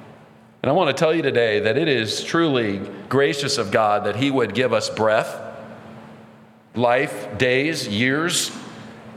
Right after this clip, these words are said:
and most incredibly, that he would give us his salvation. It is his favor to us.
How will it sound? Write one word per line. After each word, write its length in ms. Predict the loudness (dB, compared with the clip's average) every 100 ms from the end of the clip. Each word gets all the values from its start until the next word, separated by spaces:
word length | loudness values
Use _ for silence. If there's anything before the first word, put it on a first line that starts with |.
| -2
and 180 | 0
most 340 | 2 2 0 -2
incredibly, 600 | -2 0 0 0 -2 0
that 160 | 0
he 100 | 0
would 160 | 0 0
give 240 | 0 2
us 340 | 2 0 -4 -8 -8 -2
his 200 | -2 0
salvation. 680 | 0 2 0 0 -2 -4 -6 -16 -18 -18 -18 -18 -18 -20 -18 -16 -2
It 120 | 0
is 200 | 0 0
his 240 | -2 -2 -4
favor 680 | -6 0 2 2 2 -2
to 240 | -2 -2 0
us. 460 | 0 -2 -4 -6